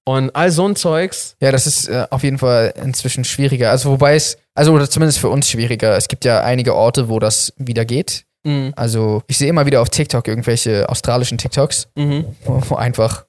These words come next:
Speaker 2: also es ist so, äh, Corona gibt's da einfach gar nicht.
Speaker 1: <laughs>
Speaker 2: Also wir-, wirklich, so,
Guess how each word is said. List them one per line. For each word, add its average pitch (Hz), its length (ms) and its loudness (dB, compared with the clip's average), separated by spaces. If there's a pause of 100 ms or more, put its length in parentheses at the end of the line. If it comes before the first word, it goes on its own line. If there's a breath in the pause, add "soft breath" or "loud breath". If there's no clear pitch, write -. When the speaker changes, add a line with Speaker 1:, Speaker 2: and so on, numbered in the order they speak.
(160)
Speaker 2:
also 123 160 -2
es 120 80 -2
ist 131 80 -2
so, 139 100 4
äh, - 180 2 (220)
Corona 143 280 0
gibt's - 180 -4
da 82 80 0
einfach 113 240 -2
gar 95 160 -2
nicht. 127 200 -4 (220)
Speaker 1:
<laughs> 254 220 4
Speaker 2:
Also 156 180 4
wir-, 220 200 6
wirklich, 165 280 -2
so, 143 560 0